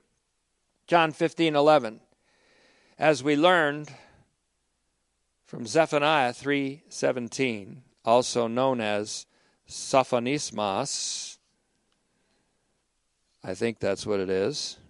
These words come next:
three seventeen, "He will rejoice over you and sing over you in endless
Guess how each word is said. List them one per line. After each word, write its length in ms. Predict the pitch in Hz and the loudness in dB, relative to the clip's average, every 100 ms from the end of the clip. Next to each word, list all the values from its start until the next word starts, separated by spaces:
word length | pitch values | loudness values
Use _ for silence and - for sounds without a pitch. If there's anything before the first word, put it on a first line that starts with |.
| _ _ _ _ _ - | _ _ _ _ _ -8
three 200 | 110 104 | -4 -4
seventeen, 920 | - 101 98 95 120 107 95 101 139 _ _ _ _ _ _ | 0 -2 -2 -8 -6 -6 -6 -12 -16 _ _ _ _ _ _
"He 200 | - 123 | -8 -4
will 180 | 123 120 | 0 0
rejoice 1120 | 117 117 110 143 156 117 117 - - - - _ _ - _ _ _ - | 0 -4 0 6 6 6 2 -4 -4 -6 -10 _ _ -20 _ _ _ 2
over 280 | 131 127 | 4 4
you 560 | 127 123 113 98 113 113 _ _ _ _ _ _ _ _ _ _ _ _ _ _ _ - | 2 4 2 0 -6 -18 _ _ _ _ _ _ _ _ _ _ _ _ _ _ _ -14
and 200 | 107 101 | -8 -4
sing 760 | - - 247 220 110 101 95 _ _ - | 0 2 4 2 -2 -12 -20 _ _ -2
over 300 | 139 127 123 | 0 0 -2
you 400 | 113 104 92 - _ _ _ _ _ _ _ | -2 -4 -6 -10 _ _ _ _ _ _ _
in 220 | 110 110 - | -14 -10 -4
endless 640 | 151 151 151 147 - | -2 0 -2 -2 -8